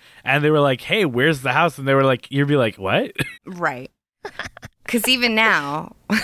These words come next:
Speaker 2: if we were to go to Ireland and be like, "Where's the Senate?" We'd be like,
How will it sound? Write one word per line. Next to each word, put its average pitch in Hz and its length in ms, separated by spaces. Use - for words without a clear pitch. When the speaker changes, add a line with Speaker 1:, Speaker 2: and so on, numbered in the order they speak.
Speaker 2:
if 220 240
we 226 60
were 208 120
to 202 80
go 190 220
to 151 400
Ireland 175 480
and 156 80
be 156 120
like, 147 260
"Where's 214 220
the 190 80
Senate?" 160 640
We'd 160 220
be 151 160
like, 131 240